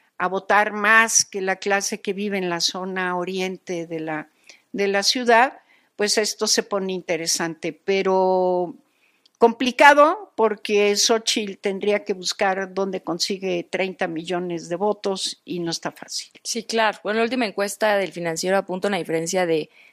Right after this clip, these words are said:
Speaker 2: diecisiete puntos entre la puntera y la candidata de la alianza.
Speaker 1: Yo creo que se va a cerrar. Yo creo que probablemente quedará entre diez, ocho, entre ocho o doce por ciento la, la, la diferencia,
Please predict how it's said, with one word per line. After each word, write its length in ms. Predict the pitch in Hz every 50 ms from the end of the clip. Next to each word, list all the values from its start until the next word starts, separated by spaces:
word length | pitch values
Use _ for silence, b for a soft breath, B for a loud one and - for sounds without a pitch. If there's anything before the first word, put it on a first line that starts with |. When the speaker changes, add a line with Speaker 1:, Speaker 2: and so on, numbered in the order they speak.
| b _
Speaker 2:
diecisiete 440 | - 180 156 151 175 190 - 190 180
puntos 420 | - 185 202 202 - 202 175 -
entre 400 | 160 156 151 160 156 151 151 147
la 140 | 151 156 151
puntera 520 | - 165 156 156 - 165 160 165 160 160
y 280 | 156 - 78 78 78 80
la 320 | - - - - - - - -
candidata 320 | - - 175 170 165 165 180
de 60 | 170
la 60 | 143
alianza. 360 | 143 151 160 - - - - - _
Speaker 1:
Yo 260 | - 214 254 269 269
creo 240 | 269 285 254 254 254
que 120 | - 247
se 140 | 226 - 240
va 100 | 196 208
a 40 | 202
cerrar. 400 | 196 - 214 - - 87 - - _ _ 233 -
Yo 240 | 190 202 220 220 220
creo 240 | 240 220 226 220 -
que 340 | 226 202 185 180 b b b b b b b b b b b b b _
probablemente 920 | - 226 226 240 269 277 302 311 302 285 285 277 277 277 277 - 254 247
quedará 1160 | - 233 220 214 220 214 220 226 233 240 247 247 254 247 247 240 233 226 220 214 208 196 190 196
entre 360 | 202 190 - 214 202 208 208
diez, 560 | 202 220 226 233 240 240 247 247 247 247 -
ocho, 400 | 247 233 247 247 - - 254 -
entre 340 | 214 214 214 - 220 226 226
ocho 340 | 247 277 285 285 - 285 262
o 60 | 247
doce 380 | 220 240 240 247 - - 247 233
por 220 | - - 196 -
ciento 500 | - - 226 202 208 208 - - 208 196
la, 380 | 185 185 170 160 165 156 156 -
la, 400 | - 175 170 165 170 170 - - -
la 200 | 165 170 175 180
diferencia, 800 | 180 185 180 - 202 190 196 208 220 214 - - 247 254 269